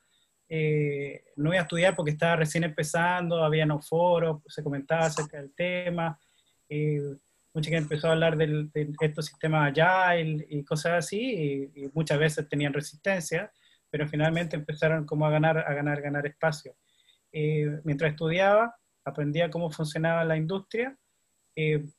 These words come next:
exploraba acerca del diseño, iba al Design Museum, que el, el museo que estoy mostrando es la nueva versión, lo agrandaron,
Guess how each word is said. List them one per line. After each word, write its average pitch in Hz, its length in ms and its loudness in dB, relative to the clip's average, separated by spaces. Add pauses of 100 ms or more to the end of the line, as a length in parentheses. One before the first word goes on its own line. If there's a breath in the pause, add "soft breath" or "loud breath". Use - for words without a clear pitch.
(440)
exploraba 156 440 4
acerca 170 340 0
del 165 100 2
diseño, 196 680 -2
iba 151 240 0
al 147 140 0
Design 147 360 -2
Museum, 175 440 -2
que 156 260 0
el, 147 320 -4
el 135 220 -10
museo 135 280 -8 (400)
que 151 100 -6
estoy 151 200 -6
mostrando 165 540 0
es 160 100 2
la 147 320 2
nueva 156 220 2
versión, 165 340 -2
lo 165 60 0
agrandaron, 156 580 2